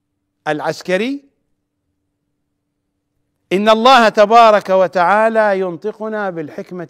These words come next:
صغارا ونحن في البطون". الإمام يتحدث عن ولده وهو في بطن أمه، فإن السيدة حكيمة أبدت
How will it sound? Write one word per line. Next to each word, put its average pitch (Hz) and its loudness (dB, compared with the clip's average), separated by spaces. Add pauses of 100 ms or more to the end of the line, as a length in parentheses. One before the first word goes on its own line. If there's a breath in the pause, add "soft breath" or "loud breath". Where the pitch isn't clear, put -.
صغارا 131 -6
ونحن 160 -14
في 147 -18
البطون". 110 -12 (300)
الإمام 147 -12
يتحدث 151 -8 (520)
عن 143 -10
ولده 143 -8 (1080)
وهو 127 -6
في 127 -14
بطن 151 -10
أمه، 120 -12 (520)
فإن 139 -12
السيدة 135 -10
حكيمة 139 -12 (2250)
أبدت 165 -4